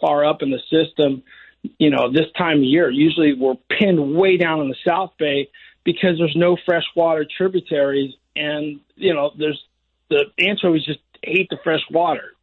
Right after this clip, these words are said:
They, they, they die in it. They can't live in it. This year, though,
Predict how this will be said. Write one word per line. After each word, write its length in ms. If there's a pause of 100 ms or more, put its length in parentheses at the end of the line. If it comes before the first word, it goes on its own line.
(140)
They, 120
they, 360
they 160
die 320
in 60
it. 160
They 100
can't 260
live 200
in 120
it. 120 (640)
This 180 (100)
year, 160
though, 400